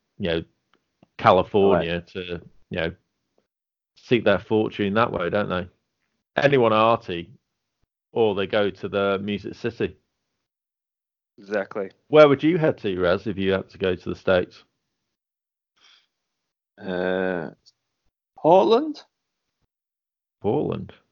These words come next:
Speaker 1: Why Portland?
Speaker 3: Seattle.
Speaker 2: Yeah, like Seattle, Portland, somewhere. I'd,
Speaker 3: Cool.
Speaker 2: you know,
Speaker 1: Yeah.
Speaker 2: I could feel like, uh,
Speaker 1: Get a nice
Speaker 2: hipstery.
Speaker 1: coffee.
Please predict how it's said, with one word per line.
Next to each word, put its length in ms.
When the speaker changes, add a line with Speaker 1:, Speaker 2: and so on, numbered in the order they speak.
Speaker 1:
Why 180
Portland? 420
Speaker 3:
Seattle. 340
Speaker 2:
Yeah, 260
like 200
Seattle, 500
Portland, 580
somewhere. 560
I'd, 200
Speaker 3:
Cool. 140
Speaker 2:
you 60
know, 160
Speaker 1:
Yeah. 240
Speaker 2:
I 60
could 200
feel 420
like, 420
uh, 300
Speaker 1:
Get 180
a 40
nice 180
Speaker 2:
hipstery. 100
Speaker 1:
coffee. 360